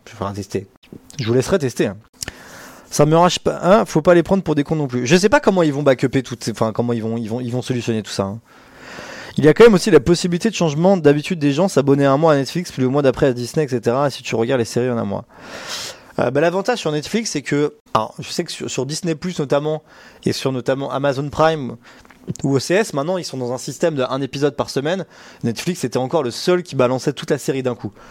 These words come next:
Donc, c'est vrai qu'au Netflix, tu peux binge-watcher une série d'un coup, ou tu prends un, tu prends un mois, alors que sur les autres plateformes, t'es obligé d'attendre une semaine, et cetera. Donc, ça dépasse forcément le mois gratuit, et du coup, on te pousse à t'abonner un second mois pour accéder aux autres, aux autres contenus. <clears throat> Enfin, à la suite de la série. Canal Plus, c'est pas pareil.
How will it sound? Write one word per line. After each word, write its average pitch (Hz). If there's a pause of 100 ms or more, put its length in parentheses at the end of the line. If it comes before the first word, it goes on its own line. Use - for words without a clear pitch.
(200)
Donc, -
c'est 123
vrai 147
qu'au 123
Netflix, 120
tu -
peux 117
binge-watcher 131
une 127
série 120
d'un 117
coup, 175
ou 139
tu -
prends 113
un, 113
tu -
prends 113
un 104
mois, 131 (440)
alors 113
que -
sur 117
les 107
autres 113
plateformes, 147
t'es -
obligé 113
d'attendre 117
une 113
semaine, 127
et 113
cetera. 117
Donc, 113
ça -
dépasse 110
forcément 127
le 117
mois 117
gratuit, 113 (320)
et -
du 107
coup, 151
on -
te 110
pousse -
à 123
t'abonner 127
un 123
second 131
mois 131
pour 110
accéder 110
aux 107
autres, 95
aux 117
autres 107
contenus. 104 (380)
<clears throat> -
Enfin, 156
à -
la 123
suite -
de 135
la 120
série. 113 (380)
Canal 151
Plus, 202
c'est 139
pas 143
pareil. 139